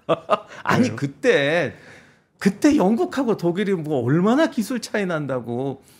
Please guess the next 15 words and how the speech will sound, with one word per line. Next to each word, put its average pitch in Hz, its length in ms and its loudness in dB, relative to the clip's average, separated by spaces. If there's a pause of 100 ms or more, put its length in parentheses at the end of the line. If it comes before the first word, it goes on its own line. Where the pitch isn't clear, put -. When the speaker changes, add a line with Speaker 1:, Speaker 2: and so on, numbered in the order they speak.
(340)
Speaker 1:
그게 185 160 -4
뭐 156 160 -4
얼마나 131 320 -2
차이 262 240 -10
나겠어요. - 880 -12 (460)
그러니까 170 240 -4
개성은 170 440 0
조금 - 240 -8
달랐는데 117 1040 -10 (500)
총체적으로 254 640 -2
보면 110 180 -8
별 - 160 -20
차이가 - 300 -14
없어요. - 400 -20 (760)
그런데도 175 840 -4